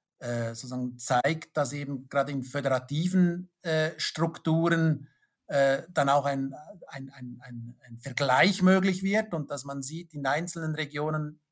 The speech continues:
äh, hat sich das bewährt, in anderen jenes und dass man im Sinne von Best Practice auch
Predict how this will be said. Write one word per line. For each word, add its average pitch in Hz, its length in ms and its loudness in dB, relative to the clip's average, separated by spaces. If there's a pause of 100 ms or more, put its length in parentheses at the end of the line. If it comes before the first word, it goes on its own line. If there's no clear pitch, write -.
äh, 139 340 -4 (140)
hat 131 200 -6
sich - 180 -10
das 160 280 0
bewährt, 160 380 0
in 143 100 -6
anderen 143 460 -4
jenes 165 460 0
und 151 160 -8
dass 139 100 -8
man 139 260 -10 (160)
im 135 100 -8
Sinne 151 180 -4
von 131 200 -4
Best - 360 -4
Practice 156 640 -2 (480)
auch 151 340 2